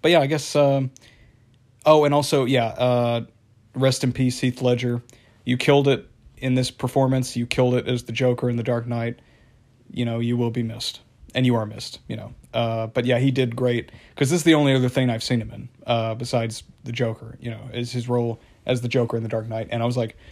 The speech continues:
"Wow, he did a great job here too." Um, but yeah, so I, yeah, this is pretty much it. And, uh, yeah, so I hope you guys enjoyed,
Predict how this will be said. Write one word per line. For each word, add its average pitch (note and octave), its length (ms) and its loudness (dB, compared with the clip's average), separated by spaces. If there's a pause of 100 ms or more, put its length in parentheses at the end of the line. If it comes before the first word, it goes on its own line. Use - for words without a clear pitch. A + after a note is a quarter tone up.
(140)
"Wow, F3+ 140 0
he B2+ 60 0
did B2 100 0
a B2 60 -2
great B2+ 180 0
job C#3 240 4
here C#3+ 160 -2
too." B2+ 300 -6 (840)
Um, A#2+ 640 2 (180)
but D3+ 100 4
yeah, A2+ 140 0
so B2 440 4 (560)
I, C#3 60 -4
yeah, B2 320 0
this A#2 120 -6
is - 40 -12
pretty A2+ 220 -6
much G#2+ 180 -8
it. G#2+ 140 -12 (960)
And, C3+ 840 2
uh, C3 340 4
yeah, C3+ 180 0 (200)
so A#2+ 460 -2 (560)
I B2 340 0
hope D#3+ 180 2
you D#3+ 60 0
guys D3 260 6
enjoyed, C3 600 2